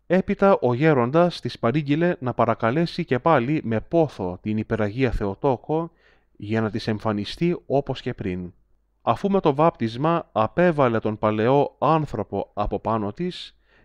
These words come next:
και ενδύθηκε αδιάφθορη στολή, επέστρεψε στα ανάκτορα και όλη τη νύχτα παρακαλούσε νηστική και προσευχόταν με δάκρυα,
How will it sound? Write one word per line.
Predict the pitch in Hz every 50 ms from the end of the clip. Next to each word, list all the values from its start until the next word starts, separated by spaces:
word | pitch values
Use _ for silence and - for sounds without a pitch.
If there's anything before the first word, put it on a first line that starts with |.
| _ _
και | _ - 113 113 113
ενδύθηκε | 113 - - 120 113 113 113 117 113 131 185 175 - - 127 - - 104 95 92 87 76 - _ _ _ _ _ _
αδιάφθορη | - 107 113 113 107 117 120 139 160 175 160 - - 123 110 104
στολή, | - - 101 92 98 123 156 175 185 180 180 _ _ _ _ _ _ _ _ _ _ _ _ _ _ _ _
επέστρεψε | - 127 - - 180 185 - - 190 180 175 - - 170 156
στα | - - 123 117
ανάκτορα | 117 123 147 160 - - - 107 104 131 151 151
και | - - 120 110
όλη | 110 123 160 175 170 151
τη | 139 120 110
νύχτα | 101 104 107 107 - - 170 180 185 185 - _ _ _ _ _ _ _ _ _ -
παρακαλούσε | 110 113 117 117 - - 113 113 135 170 170 - - - 165 165 - -
νηστική | 123 113 117 113 - - - 110 110 104 - _ - 160 147 110 92 90 90 - _ _ _ _ _ _ _ _ _ _
και | - 120 113
προσευχόταν | - 110 110 - - 113 101 - - - 151 151 - 151 147 143 -
με | 107 107 104 104
δάκρυα, | 101 104 127 131 - - 101 98 92 95 95 92 -